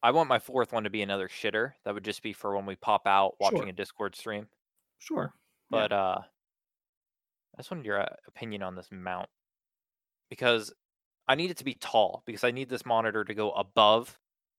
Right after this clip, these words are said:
Speaker 1: my, like, twenty-seven inch one.
Speaker 2: Mm-hmm.
Speaker 1: I can't have it, like, you know, halfway cut off.
Speaker 2: Do you want it clamped to the desk, or do you want it freestanding?
Speaker 1: A clamp to the desk is fine.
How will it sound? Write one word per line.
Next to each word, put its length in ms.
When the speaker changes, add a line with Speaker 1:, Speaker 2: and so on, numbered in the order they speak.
Speaker 1:
my, 240
like, 220
twenty-seven 580
inch 200
one. 320
Speaker 2:
Mm-hmm. 420
Speaker 1:
I 40
can't 280
have 180
it, 80
like, 440
you 60
know, 140
halfway 340
cut 240
off. 240
Speaker 2:
Do 140
you 200
want 260
it 100
clamped 340
to 60
the 80
desk, 400
or 60
do 120
you 140
want 180
it 140
freestanding? 640
Speaker 1:
A 100
clamp 240
to 80
the 60
desk 200
is 100
fine. 300